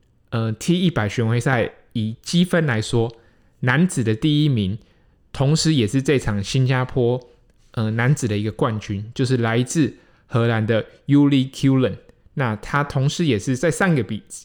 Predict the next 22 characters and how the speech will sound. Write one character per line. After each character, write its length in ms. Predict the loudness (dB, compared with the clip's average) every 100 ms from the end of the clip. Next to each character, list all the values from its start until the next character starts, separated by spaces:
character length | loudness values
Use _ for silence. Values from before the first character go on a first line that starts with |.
| _
比 140 | -4
赛 160 | 0 2
当 160 | 0 0
中， 140 | 0
他 100 | 0
在 80 | 0
迈 180 | 2 2
阿 120 | 2
密 160 | 2 0
是 140 | -2
拿 180 | -2 -2
下 240 | -2 -4
第 180 | -4 -6
四 200 | -4 -6
名。 100 | -8 -14 _ -20 -20 -20 -20 -4
所 120 | 2
以 40 | 2
我 80 |
觉 80 | 4
得 60 | 2
这 100 | 2
个 440 | 2 4 2 0